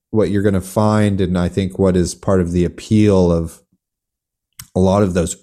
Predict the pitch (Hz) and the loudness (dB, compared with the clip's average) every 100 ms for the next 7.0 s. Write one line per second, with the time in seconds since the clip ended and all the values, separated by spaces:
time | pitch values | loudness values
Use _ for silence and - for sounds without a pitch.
0 | - 110 120 104 85 98 107 - - 87 | -2 2 2 2 0 0 0 -2 -6 -4
1 | 87 - - 95 - 92 87 - 90 - | -4 -4 -4 -4 -2 -4 -4 -4 -6 -4
2 | 92 92 98 92 87 90 87 87 - - | -4 -2 0 0 0 0 -2 -4 -8 -20
3 | - - - - - - 117 92 85 - | -20 -20 -20 -20 -12 -2 2 2 0 -2
4 | 113 107 101 110 98 - - - 90 95 | 0 2 2 0 -2 -4 -4 -4 0 0
5 | 82 - 101 98 95 90 87 85 85 95 | 0 -2 -4 -2 -2 -2 -2 -2 0 2
6 | 117 110 90 85 87 87 85 82 - | 4 4 4 2 0 0 0 -2 -8